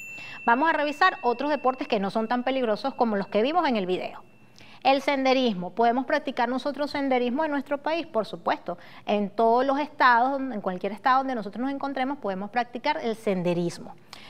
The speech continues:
Es una actividad, eh, deportiva no competitiva, algunas veces se vuelve competitiva, ya les voy a explicar cómo, que consiste en caminar siguiendo un itinerario determinado.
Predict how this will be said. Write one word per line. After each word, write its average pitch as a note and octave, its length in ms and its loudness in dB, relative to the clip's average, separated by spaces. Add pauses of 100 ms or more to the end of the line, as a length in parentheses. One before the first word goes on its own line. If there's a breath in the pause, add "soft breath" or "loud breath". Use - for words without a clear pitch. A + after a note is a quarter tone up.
(100)
Es A3+ 100 2
una C4 160 2
actividad, C4 420 2 (360)
eh, B3+ 260 2
deportiva D4 840 2 (120)
no B3+ 320 2
competitiva, C4+ 960 2 (920)
algunas G3 320 0
veces A#3 200 0
se A#3 100 2
vuelve G#3 200 2
competitiva, A#3 580 0
ya F3+ 120 -2
les F3+ 80 -4
voy G#3+ 100 -2
a A3+ 40 -4
explicar A3+ 360 -2
cómo, B3 320 0 (480 loud breath)
que D4+ 140 0
consiste F4+ 480 0
en E4+ 100 -2
caminar A#3 520 0
siguiendo C4 360 -2
un C4 80 0
itinerario A#3+ 560 -2
determinado. F#3 680 -2